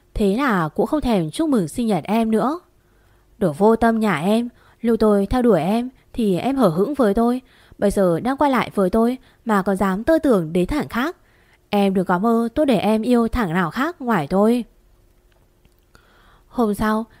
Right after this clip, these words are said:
vì quá nhớ em nên Vinh đã phải hẹn em đến cho tôi. Vừa nhìn thấy em, cơn ghen trong tôi cảm mãnh liệt, không tự chủ được mà leo lên giường làm tình với em. Vừa tức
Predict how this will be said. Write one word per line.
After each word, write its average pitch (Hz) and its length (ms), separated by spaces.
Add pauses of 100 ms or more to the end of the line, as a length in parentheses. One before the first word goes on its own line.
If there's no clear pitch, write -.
(120)
vì 190 300
quá 185 120
nhớ 190 220
em 226 260 (300)
nên 208 140
Vinh 202 320
đã 202 100
phải 240 180
hẹn 185 200
em 214 240
đến 190 160
cho 240 220
tôi. 233 280 (520)
Vừa 214 80
nhìn 190 280
thấy 196 200
em, 226 260 (340)
cơn 220 160
ghen 202 320
trong 220 180
tôi 214 240
cảm 196 260
mãnh 185 220
liệt, 240 300 (320)
không 311 160
tự 247 160
chủ 180 200
được 165 280 (100)
mà 208 140
leo 247 140
lên 302 140
giường 196 300
làm 175 240
tình 185 240
với 185 200
em. 226 280 (580)
Vừa 202 140
tức 285 260